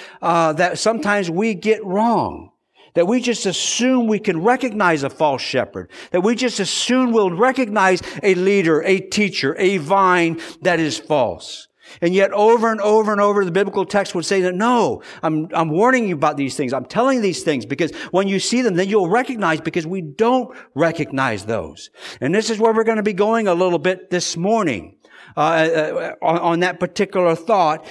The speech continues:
and that is recognizing the true shepherd, recognizing the true vine,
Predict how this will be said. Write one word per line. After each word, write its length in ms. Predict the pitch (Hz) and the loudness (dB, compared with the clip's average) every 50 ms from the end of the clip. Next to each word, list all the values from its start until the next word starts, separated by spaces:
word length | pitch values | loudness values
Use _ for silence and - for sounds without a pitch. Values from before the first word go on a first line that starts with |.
| - - | -10 -4
and 100 | - 160 | -2 0
that 120 | 185 185 185 | 2 2 2
is 100 | 160 147 | 0 -2
recognizing 1120 | 147 131 135 165 202 233 247 240 247 240 240 - 208 208 185 185 175 175 147 165 156 143 | -2 -2 0 2 2 2 2 2 0 -2 -2 -2 -2 0 2 2 2 2 2 0 0 0
the 100 | 139 131 | -2 -4
true 260 | - - - 151 139 | -4 -4 -4 -4 -4
shepherd, 480 | 127 - - 131 113 - - 98 - - - - - - | -4 -4 -2 -4 -4 -4 -6 -10 -12 -12 -18 -20 -14 -8
recognizing 880 | - 123 156 226 254 247 247 220 - 208 208 185 180 175 151 147 156 143 | -4 0 2 2 0 0 -2 -6 -4 -2 0 0 0 0 0 0 -2 -2
the 80 | 131 | -2
true 320 | - - - - 175 160 139 | -4 -6 -4 -2 -2 0 0
vine, 480 | 117 120 117 107 101 95 92 85 82 | 0 -2 -2 -2 -2 -4 -6 -8 -10